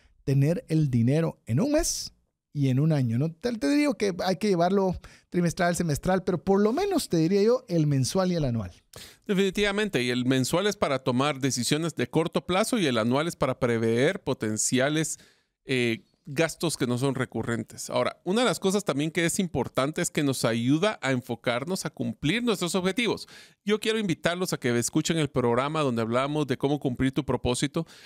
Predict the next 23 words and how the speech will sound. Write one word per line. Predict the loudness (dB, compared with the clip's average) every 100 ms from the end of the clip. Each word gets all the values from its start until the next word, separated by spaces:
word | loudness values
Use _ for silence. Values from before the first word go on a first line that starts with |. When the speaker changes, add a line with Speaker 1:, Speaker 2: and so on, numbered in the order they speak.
| -6
Speaker 2:
porque | -4 -2
es | -4 -4
bien | 0 0 2
importante | 0 0 -4 -2 -2 -2
que | -4
cuando | -2 0 0
hablemos | 2 0 0
de | -2
presupuesto, | -4 -4 -6 -2 -2 -2 -2 -2
hablemos | 0 2 2 2 0 0
de | 0
nuestra | 2 -2 -4 -6 -2 -2 0
meta, | 2 2 0 -2 0
de | 0
nuestros | 0 -2 -4 -6 -6 -4
sueños, | 2 2 2 0 0 0
de | -2
nuestro | -2 -4 -8 -6 -2
legado. | -2 0 0 0 -2 -4 -10 -20 -4
Lo | 2 2
más | 2 0 -2
importante | 0 0 -2 -2 -4 -2 0 0
es, | -2